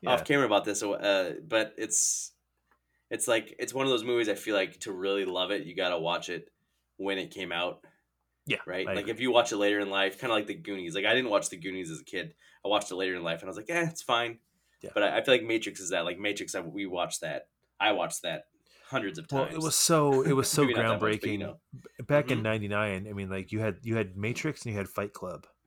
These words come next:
Speaker 1: within
Speaker 2: Sure.
Speaker 1: months of each other in ninety-nine. I mean, like, that's just groundbreaking
Speaker 2: Yeah.
Speaker 1: cinema. Like,
Speaker 2: Yep.
Speaker 1: that's, you know. Uh, but no, she liked it. I think she, she kinda thought, like, "Why,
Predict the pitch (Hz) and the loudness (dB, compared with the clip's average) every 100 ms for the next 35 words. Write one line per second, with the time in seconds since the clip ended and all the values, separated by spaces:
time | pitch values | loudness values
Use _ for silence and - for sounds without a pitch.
0 | _ _ _ - 107 104 101 113 107 110 | _ _ _ -4 -2 0 0 0 0 -2
1 | 98 90 101 92 95 95 95 95 92 90 | -4 -4 -4 -4 -6 -6 -6 -6 -6 -8
2 | 85 90 98 95 95 - 113 - - 101 | -8 -12 -10 -8 -8 -4 -4 -4 -4 -4
3 | 87 - - - 101 95 98 87 92 - | -4 -6 -8 -4 -4 -2 -2 -4 -8 -6
4 | 117 113 92 - _ _ _ - 90 87 | -6 -6 -8 -12 _ _ _ -10 -10 -10
5 | 87 107 - - - _ 104 95 92 104 | -10 -8 -6 -6 -8 _ -10 -6 -6 -8
6 | - _ _ _ - _ - - _ - | -14 _ _ _ -20 _ -20 -20 _ -4
7 | 110 101 92 90 - 123 180 214 110 - | 0 0 -2 -6 -10 -8 -2 0 -2 0
8 | 165 98 - - 104 127 - 110 107 - | 0 0 -2 -4 -4 -4 -6 -8 -8 -12
9 | 107 110 98 95 101 95 90 - 95 95 | -6 -4 -4 -2 -2 -2 -4 -4 -2 0
10 | 104 | -2